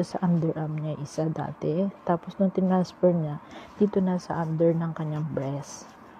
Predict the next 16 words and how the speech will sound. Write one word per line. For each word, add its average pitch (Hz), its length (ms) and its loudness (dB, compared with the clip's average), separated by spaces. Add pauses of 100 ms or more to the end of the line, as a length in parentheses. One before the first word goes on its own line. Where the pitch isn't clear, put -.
(920)
Dinadialysis 160 880 2
siya, 147 140 -4
pumupunta 147 480 -4
kami 147 320 -2
sa 147 400 -6
ospital. 135 560 -10 (400)
Matanda 160 480 -2
siya, - 160 -10
pero 190 160 6
mabait 175 400 2
siya. 156 400 -12 (480)
Kaya 180 160 4
lang, 170 160 0
very, 160 480 2
ano 165 160 -4
siya, 147 400 -10